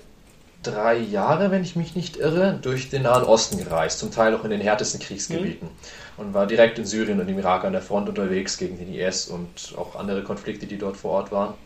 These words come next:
Speaker 1: Und die ganzen Aufnahmen und Interviews, die er dort geführt hat, hat er dann, äh, gegenübergestellt zu Situationen, die wir in Europa haben. Und da war ich dann viel mit dabei, als wir zusammen durch Europa gereist sind.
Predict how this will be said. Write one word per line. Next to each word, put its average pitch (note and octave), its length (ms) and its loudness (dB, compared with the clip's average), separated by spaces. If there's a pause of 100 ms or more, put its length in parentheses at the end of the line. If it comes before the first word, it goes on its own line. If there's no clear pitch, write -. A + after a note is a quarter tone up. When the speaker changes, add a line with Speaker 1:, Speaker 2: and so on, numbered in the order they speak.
(840)
Speaker 1:
Und G2+ 800 2 (1800)
die C3+ 60 -4
ganzen C#3 260 4
Aufnahmen D3 480 6
und C3+ 80 2
Interviews, D3 380 2
die C#3+ 80 2
er C3+ 60 6
dort C3+ 260 4
geführt D3 480 0
hat, D3 360 0
hat B2+ 260 -4
er A#2 160 0
dann, B2 600 -2
äh, A2+ 320 -2
gegenübergestellt D3 920 4
zu B2+ 180 -2
Situationen, C3 640 2
die B2+ 140 -4
wir B2 80 2
in A2+ 40 0
Europa A2 460 4
haben. E2+ 280 0
Und G2 100 -8
da A#2 100 10
war A#2+ 140 10
ich - 100 -2
dann F#2 140 -2
viel G#2 160 -6
mit G2+ 160 -4
dabei, G2+ 260 4
als - 140 -2
wir - 80 -8
zusammen G2+ 340 0
durch F#2 160 -6
Europa F#2 360 -2
gereist E2 440 -8
sind. D#2+ 140 -12